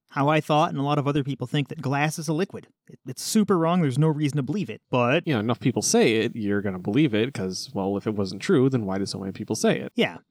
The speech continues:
Speaker 1: it's just more of that human desire to trust the people around us.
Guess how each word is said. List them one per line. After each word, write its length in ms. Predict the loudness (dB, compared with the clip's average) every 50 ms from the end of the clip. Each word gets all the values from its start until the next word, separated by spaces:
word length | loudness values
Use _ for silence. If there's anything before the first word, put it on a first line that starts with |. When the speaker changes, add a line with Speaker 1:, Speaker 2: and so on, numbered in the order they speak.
| _ -10
Speaker 1:
it's 180 | -8 -8 -8 -4
just 180 | -4 -2 0 2
more 200 | 2 2 2 2
of 100 | 2 2
that 260 | 0 2 2 0 -2 -4 _ _ _ _
human 680 | -20 -10 -2 0 2 2 2 2 0 0 -2 -4 -6 -10 _ _ -2
desire 920 | 0 0 0 2 2 2 4 4 4 4 4 4 4 2 2 -2 -6 _ _ -10
to 500 | -6 -4 -2 -2 -2 -4 -6 -6 -8 -10
trust 460 | -12 -6 0 0 0 0 0 -4 -8 -8
the 60 | -4
people 260 | -4 -4 -2 0 0 0
around 260 | 0 0 0 -2 -4
us. 220 | -8 -20 -20 -20